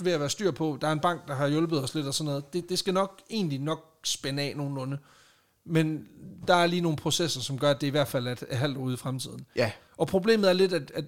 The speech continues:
Speaker 1: vi havde snakket om, om vi ikke skulle have et kontor, altså leje os ind i et kontorfællesskab,
Speaker 2: Mm.
Speaker 1: bygge et studie og gøre det der. Men der er noget lavpraktisk i, at,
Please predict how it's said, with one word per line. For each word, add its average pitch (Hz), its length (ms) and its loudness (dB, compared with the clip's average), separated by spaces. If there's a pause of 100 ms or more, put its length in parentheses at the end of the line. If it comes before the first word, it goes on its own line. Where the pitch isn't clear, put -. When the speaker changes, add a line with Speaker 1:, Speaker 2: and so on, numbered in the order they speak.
Speaker 1:
vi 160 120 0
havde 160 180 0
snakket 202 380 2
om, 151 180 0
om 135 120 -2
vi 143 60 4
ikke 160 120 0
skulle 127 160 -2
have 160 80 4
et 156 80 -4
kontor, 139 380 -2
altså 123 180 -4
leje 131 240 2
os 135 100 -2
ind 160 120 -2
i - 20 -2
et 117 60 -8
kontorfællesskab, 135 680 -2
Speaker 2:
Mm. 104 60 0
Speaker 1:
bygge 165 160 2
et 135 60 -2
studie 143 320 -6
og 123 80 -8
gøre 147 140 4
det 131 140 -4
der. 139 140 0 (920)
Men 156 160 0
der 170 60 6
er 175 80 6
noget 151 140 4
lavpraktisk 165 580 2
i, 175 240 -4
at, 135 100 -4